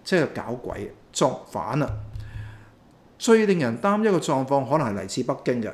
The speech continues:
中國嘅。噉佢話呢，美國恐怕難以想像大選之後會出現混亂，而中共總書記習豬頭會利用呢個空窗期，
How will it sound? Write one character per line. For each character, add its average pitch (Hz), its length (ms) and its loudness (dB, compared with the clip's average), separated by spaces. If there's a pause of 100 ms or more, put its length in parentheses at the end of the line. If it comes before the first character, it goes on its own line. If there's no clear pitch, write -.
(100)
中 139 240 -2
國 107 180 -4
嘅。 92 120 -10 (1400)
噉 208 80 0
佢 180 140 6
話 127 140 2
呢， 170 160 2 (240)
美 156 180 4
國 175 160 0 (240)
恐 190 220 2
怕 156 200 0
難 120 300 -2
以 151 80 0
想 143 240 -2
像 127 220 0
大 113 120 -4
選 131 200 -4
之 135 200 0
後 110 100 0 (300)
會 131 120 0
出 170 100 -2
現 135 180 -2
混 101 220 -4
亂， 95 140 -4 (440)
而 135 120 0
中 240 180 2
共 180 140 2
總 156 180 0
書 190 160 -2
記 156 100 0
習 117 240 -4
豬 170 220 0
頭 98 120 -4
會 107 100 -2
利 120 80 2
用 117 100 0
呢 135 80 0
個 135 60 -2
空 151 200 0
窗 143 240 0
期， 117 120 -8